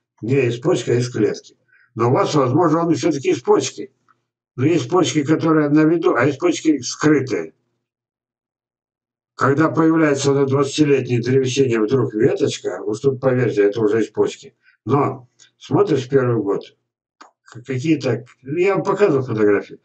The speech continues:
вот, с-, вроде бы нормально. Другое, в третий, четвёртый смотришь, почки мелкие какие-то, несчастные. А потом второй год пошёл, а там уже почки лучше, а третий год ещё лучше.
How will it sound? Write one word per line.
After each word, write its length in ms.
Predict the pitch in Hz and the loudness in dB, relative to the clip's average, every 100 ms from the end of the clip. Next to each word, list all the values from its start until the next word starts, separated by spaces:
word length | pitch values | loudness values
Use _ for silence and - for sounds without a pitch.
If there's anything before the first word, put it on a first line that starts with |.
| _ - - _ | _ -20 -20 _
вот, 320 | 110 107 101 | -4 -2 -2
с-, 340 | - 117 107 139 | -6 -14 -14 -8
вроде 340 | 123 208 170 | 0 2 2
бы 100 | 123 | 0
нормально. 540 | 110 104 101 101 98 | 2 2 2 2 0
Другое, 440 | 101 156 156 165 143 | 0 2 4 2 2
в 60 | |
третий, 420 | 127 151 156 135 135 | 0 2 2 2 -4
четвёртый 360 | - 147 143 | 0 0 0
смотришь, 560 | 127 160 160 110 98 - _ _ _ | -2 -2 0 0 -2 -8 _ _ _
почки 340 | - 151 - 147 | 0 0 0 0
мелкие 600 | 147 160 151 123 104 92 | 2 4 2 0 -2 -2
какие-то, 600 | 101 - 98 85 - - _ _ _ _ - | -4 -10 -12 -12 -14 -18 _ _ _ _ -10
несчастные. 800 | 117 123 156 151 127 104 90 80 _ _ _ _ - | -4 -2 2 2 0 -6 -10 -12 _ _ _ _ -10
А 140 | 117 | -2
потом 240 | 139 208 - | 2 2 2
второй 280 | 214 196 147 | 2 2 4
год 220 | 131 113 | 2 2
пошёл, 440 | 120 - 101 - | -4 -2 -4 -4
а 140 | - 113 | -4 -2
там 180 | 160 160 | 0 2
уже 160 | 151 | 0
почки 320 | 165 170 - | 0 -2 0
лучше, 320 | 160 139 104 127 | 0 2 0 -2
а 80 | |
третий 300 | 139 214 214 | 2 2 2
год 140 | 180 160 | 2 0
ещё 160 | 139 | 2
лучше. 260 | 147 123 - | 2 0 -6